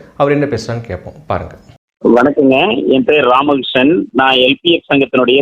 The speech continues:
Speaker 2: செக்ரட்டரி. இந்த திருப்பூர்ல முழு ஊரடங்கு இருக்குதா அப்படிங்கிறது இன்றைக்கு கேள்விக்குறியாகி, இன்றைக்கு ரெண்டு நாட்களாக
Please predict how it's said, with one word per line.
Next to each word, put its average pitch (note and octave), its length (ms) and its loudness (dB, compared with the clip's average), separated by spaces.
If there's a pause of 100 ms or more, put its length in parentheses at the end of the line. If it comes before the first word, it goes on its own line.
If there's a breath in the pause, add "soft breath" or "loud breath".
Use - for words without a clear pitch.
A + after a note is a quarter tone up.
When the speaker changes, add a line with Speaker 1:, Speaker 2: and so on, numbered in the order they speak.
(140)
Speaker 2:
செக்ரட்டரி. C3+ 580 -2 (340)
இந்த F#3 260 0
திருப்பூர்ல G#3 680 2 (220)
முழு A3+ 440 2
ஊரடங்கு F#3 800 2 (300)
இருக்குதா G3+ 600 2 (280)
அப்படிங்கிறது E3+ 480 0
இன்றைக்கு D#3+ 480 0 (100)
கேள்விக்குறியாகி, D#3+ 960 2 (240)
இன்றைக்கு D#3+ 640 0
ரெண்டு G#3+ 540 0
நாட்களாக F3 920 0